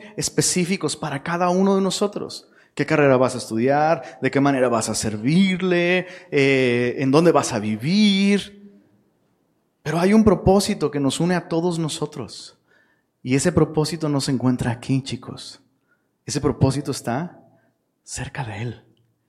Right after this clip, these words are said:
Cerquita de Dios será lo que soñamos.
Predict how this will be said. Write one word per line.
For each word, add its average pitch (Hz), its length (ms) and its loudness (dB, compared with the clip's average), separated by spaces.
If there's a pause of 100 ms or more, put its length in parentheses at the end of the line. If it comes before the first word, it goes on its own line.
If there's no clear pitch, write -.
(400)
Cerquita 160 600 -8
de 143 200 -6
Dios 180 600 -8
será 180 280 -2
lo 165 260 -2
que 139 120 -8
soñamos. 127 1300 -10